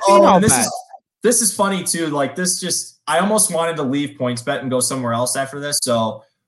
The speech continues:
Speaker 1: um, I did my thousand dollar bet on Jon Rahm,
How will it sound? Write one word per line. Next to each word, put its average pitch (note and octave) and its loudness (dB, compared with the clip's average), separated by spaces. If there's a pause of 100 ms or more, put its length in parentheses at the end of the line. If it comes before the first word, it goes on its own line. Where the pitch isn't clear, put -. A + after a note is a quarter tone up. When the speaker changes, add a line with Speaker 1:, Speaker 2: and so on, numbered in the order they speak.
(220)
Speaker 1:
um, A2+ 2 (1200)
I G3 4
did A3 2
my G#3+ 4
thousand E3 0
dollar D#3+ 2
bet C3+ 2
on C#3+ -2
Jon C3 0
Rahm, B2 -2